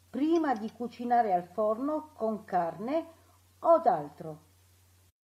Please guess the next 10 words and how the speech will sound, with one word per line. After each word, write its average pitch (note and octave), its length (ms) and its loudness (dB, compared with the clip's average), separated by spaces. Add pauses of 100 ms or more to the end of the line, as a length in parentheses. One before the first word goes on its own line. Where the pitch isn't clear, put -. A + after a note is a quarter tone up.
(440)
Dopo D#4+ 500 6
la C#4+ 260 6
cottura, G3 840 0
il B3 220 0
sapore D4 760 4
e A#3 240 -2
gusto B3+ 480 -2
di E3+ 240 -8
questa D4 420 0
marinatura A#3 1080 2